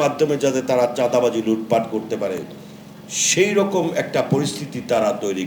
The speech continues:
করতে চায়। আমাদেরকে সাবধান থাকতে হবে, সতর্ক থাকতে হবে। আমাদের নেতা জনাব ভারপ্রাপ্ত চেয়ারম্যান জনাব তারেক রহমান সাহেব পরিষ্কার ভাষায় বলেছেন, এই, এই সরকারকে আমাদেরকে সহযোগিতা করতে হবে। এই সরকার যদি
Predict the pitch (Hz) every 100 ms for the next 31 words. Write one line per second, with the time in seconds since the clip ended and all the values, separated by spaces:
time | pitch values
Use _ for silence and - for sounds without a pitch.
0 | 92 90 - - - 87 - - - -
1 | - 202 220 214 - 190 190 208 196 196
2 | - 196 180 139 - - - - - -
3 | 208 226 220 185 190 - 190 175 135 92
4 | - - 143 180 190 185 175 185 185 170
5 | 185 185 - 170 175 - 185 - 185 190
6 | 185 185 175 170 185 185 175 185 180 180
7 | 180 175 180 160 - - - - 240 269
8 | - 269 254 226 214 214 196 196 190 175
9 | 143 - - - - - - - - -
10 | 131 139 131 131 127 135 147 135 135 117
11 | 113 120 - 120 117 113 110 117 - 110
12 | 107 107 104 104 98 92 92 - 82 90
13 | - 87 - - - - - - 175 190
14 | 165 - 143 131 127 127 - 143 160 151